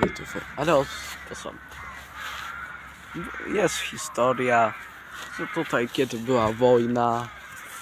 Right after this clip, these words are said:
z Polakami, to oni,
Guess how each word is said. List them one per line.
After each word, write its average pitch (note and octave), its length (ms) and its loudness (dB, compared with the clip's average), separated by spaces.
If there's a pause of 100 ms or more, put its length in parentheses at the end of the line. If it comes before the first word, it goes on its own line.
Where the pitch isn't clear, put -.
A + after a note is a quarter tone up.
(920)
z - 280 0
Polakami, A#2 920 4 (220)
to B2+ 180 6
oni, A#2+ 400 2